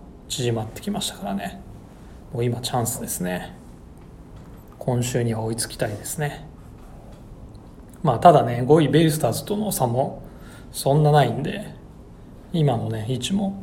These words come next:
安泰じゃないんですけどね。まあ、今週は千葉で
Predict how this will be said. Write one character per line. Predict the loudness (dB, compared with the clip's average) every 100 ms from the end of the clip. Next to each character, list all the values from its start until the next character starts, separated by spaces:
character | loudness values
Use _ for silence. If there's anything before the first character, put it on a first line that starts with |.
| -2
安 | 0 2
泰 | 2 2
じ | 2
ゃ | 0 -4 -14 -18 -18 -18 -8 0
な | 2
い |
ん | 0
で | -6
す | -8
け |
ど | -4
ね。 | -2 -2 -4 -14 -18 -20 -20 -20 -20 -20 -20 -20 -20 -20 -20 -20 -20 -18 -10 0
ま | 4
あ、 |
今 | 6 6
週 | 6 6
は | 6 4 -2 -10 -4
千 | 0
葉 | 0 0
で | -6